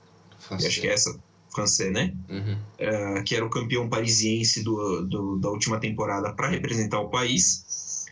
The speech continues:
Speaker 2: Ah, o Racing Clube de Bruxelas declinou o convite da Federação Belga, então, tipo, eles, a federação montou um combinado de estudantes da Universidade de Bruxelas e alguns outros jogadores de outros times do país mesmo pra representar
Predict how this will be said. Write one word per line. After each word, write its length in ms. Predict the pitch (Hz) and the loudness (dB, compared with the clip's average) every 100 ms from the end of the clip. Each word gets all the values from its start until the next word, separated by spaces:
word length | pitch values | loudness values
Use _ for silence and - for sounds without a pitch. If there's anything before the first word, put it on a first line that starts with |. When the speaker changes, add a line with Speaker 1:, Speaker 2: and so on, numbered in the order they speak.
| - _ - | -16 _ -4
Speaker 2:
Ah, 760 | 104 104 104 101 98 95 92 - | -2 0 0 0 0 0 -2 0
o 260 | 113 107 | 0 0
Racing 360 | 104 123 - 135 | 2 2 2 2
Clube 220 | 127 127 | 0 2
de 100 | 123 | 2
Bruxelas 600 | 120 120 - 107 107 107 | 2 2 2 2 2 2
declinou 520 | 113 123 143 120 156 | 2 0 0 2 2
o 40 | 185 | 0
convite 360 | 120 107 110 | 0 0 2
da 80 | 110 | 0
Federação 520 | 110 110 107 - 113 | 0 0 2 2 2
Belga, 300 | 107 110 156 | 2 2 2
então, 260 | 131 113 113 | 0 0 0
tipo, 280 | 113 - 107 | -2 -4 -2
eles, 360 | 101 - - - | 0 2 2 0
a 200 | 101 98 | -2 -2
federação 480 | 110 107 107 120 113 | -2 0 2 2 2
montou 460 | 117 110 113 113 | 0 0 0 -2
um 60 | 110 | -2
combinado 520 | 120 113 107 110 107 | -2 0 0 0 0
de 60 | 104 | 0
estudantes 400 | - 113 110 - | 0 0 0 2
da 80 | |
Universidade 540 | 113 107 110 - 107 107 | 0 2 0 2 0 0
de 120 | 113 | -2
Bruxelas 960 | 110 107 - 110 131 147 - - - - - - - | 0 2 2 4 2 4 4 2 -2 -18 -20 -12 -2
e 80 | 131 | 0
alguns 320 | 131 143 139 | 2 2 0
outros 200 | 123 120 | 0 0
jogadores 520 | 117 113 104 107 104 | 2 0 0 -2 0
de 120 | 107 | 0
outros 320 | 107 - 113 - | 0 0 2 2
times 760 | - 110 120 120 - - - | 2 0 2 2 2 2 -2
do 240 | - 120 107 | -4 -2 0
país 420 | - 104 117 120 | 0 0 0 0
mesmo 320 | 113 123 127 | 0 0 -2
pra 160 | - 117 | -2 0
representar 720 | 113 117 107 110 110 101 92 | 0 0 0 0 0 -2 -4